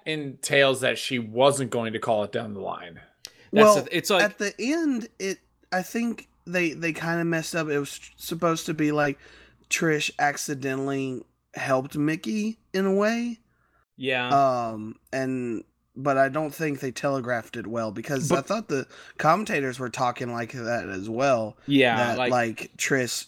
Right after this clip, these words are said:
Speaker 3: Trish kinda messed up or was in the way or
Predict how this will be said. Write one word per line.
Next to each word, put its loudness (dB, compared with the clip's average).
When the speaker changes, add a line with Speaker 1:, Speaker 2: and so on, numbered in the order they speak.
Speaker 3:
Trish -2
kinda -6
messed -6
up -4
or -2
was -4
in -2
the -2
way -2
or -4